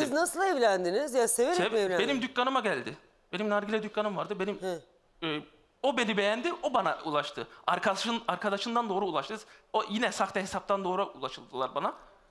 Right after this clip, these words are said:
Speaker 1: Ha, sosyal medyada.
Speaker 2: Aynen.
Speaker 1: Ha.
Speaker 2: Bana yazdılar, e, "Arkadaşım senin dükkanına geldi" falan. E, "Seni çok beğendi, seninle tanışmak istiyor."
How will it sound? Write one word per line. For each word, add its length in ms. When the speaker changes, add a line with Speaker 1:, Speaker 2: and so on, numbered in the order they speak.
Speaker 1:
Ha, 80
sosyal 400
medyada. 280
Speaker 2:
Aynen. 240
Speaker 1:
Ha. 60
Speaker 2:
Bana 180
yazdılar, 600
e, 340
"Arkadaşım 500
senin 280
dükkanına 420
geldi" 240
falan. 260
E, 280
"Seni 220
çok 240
beğendi, 180
seninle 240
tanışmak 440
istiyor." 300